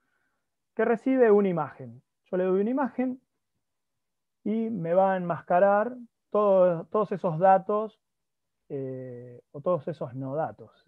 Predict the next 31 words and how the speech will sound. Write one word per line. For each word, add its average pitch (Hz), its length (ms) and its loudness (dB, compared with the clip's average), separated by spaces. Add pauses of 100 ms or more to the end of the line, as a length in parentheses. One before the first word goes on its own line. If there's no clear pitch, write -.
(100)
sería, 107 300 -20 (220)
¿sí? 226 180 -8 (1200)
Entonces 196 580 -2 (140)
agarro 175 800 2
la 156 160 -2
imagen 185 480 -4
que 139 80 -10
recibe, 175 520 -6
selecciona 175 600 -4
la 165 140 0
banda, 196 640 -2 (100)
el 143 100 -12
operador 170 380 -2
de 170 80 -2
selección 214 840 -6 (100)
es 160 140 -12
para 170 560 -4 (680)
elegir 170 440 -6
una 165 180 -4
banda, 180 400 -2
es 156 60 -10
como 160 220 -10
si 156 120 -10
haría 160 500 -4
en 143 120 -10
base 170 240 -6
de 151 100 -4
datos 165 400 -4
una 147 200 -10
proyección, 139 680 -10 (360)
¿sí? 196 300 -12